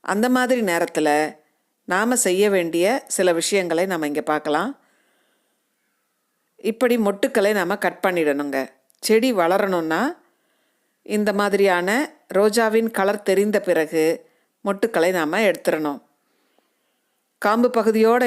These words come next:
எடுக்காம முனைப்பகுதியிலேயே நாம இப்ப எடுக்கிற மாதிரியே எடுத்துடணும். அப்படி எடுக்கும் பொழுது செடியின் வளர்ச்சி வேகமாக தூண்டப்படும். அதற்கு பிறகு நீங்க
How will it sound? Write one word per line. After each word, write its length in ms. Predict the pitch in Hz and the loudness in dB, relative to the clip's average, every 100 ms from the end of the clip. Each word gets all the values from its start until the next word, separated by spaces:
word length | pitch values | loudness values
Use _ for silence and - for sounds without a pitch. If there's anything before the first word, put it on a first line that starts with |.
| 202 | 0
எடுக்காம 380 | 180 180 170 160 160 - - | 0 -2 -2 0 -2 -4 -2
முனைப்பகுதியிலேயே 680 | 190 226 233 190 180 165 170 | 0 0 0 -2 0 2 2
நாம 280 | 185 156 160 277 349 _ _ _ _ _ - | 2 0 0 -2 -6 _ _ _ _ _ -8
இப்ப 260 | 208 - 233 | -6 0 0
எடுக்கிற 300 | 180 185 185 | 0 0 0
மாதிரியே 420 | 165 156 156 160 | 0 0 2 2
எடுத்துடணும். 480 | 156 - 160 180 302 - _ _ _ _ | 2 -2 -2 -2 -4 -8 _ _ _ _
அப்படி 280 | 220 247 285 | -6 0 2
எடுக்கும் 360 | 220 190 220 185 | 2 0 -2 2
பொழுது 500 | 170 160 170 170 - _ _ _ _ _ _ _ _ | 2 2 2 0 -4 _ _ _ _ _ _ _ _
செடியின் 400 | - 220 240 254 233 | -2 2 2 2 2
வளர்ச்சி 420 | 165 190 190 214 285 381 _ | 2 0 -2 0 0 -2 _
வேகமாக 880 | 175 214 220 214 175 190 185 190 - | 0 2 2 0 0 0 0 -2 -2
தூண்டப்படும். 520 | 196 196 185 165 143 127 - _ _ _ _ _ _ _ _ _ _ _ _ _ _ _ _ _ | -2 0 0 -2 -4 -8 -16 _ _ _ _ _ _ _ _ _ _ _ _ _ _ _ _ _
அதற்கு 360 | - 214 254 277 | -4 -2 0 0
பிறகு 340 | - 180 175 | 0 0 2
நீங்க 260 | 165 160 160 | 0 0 2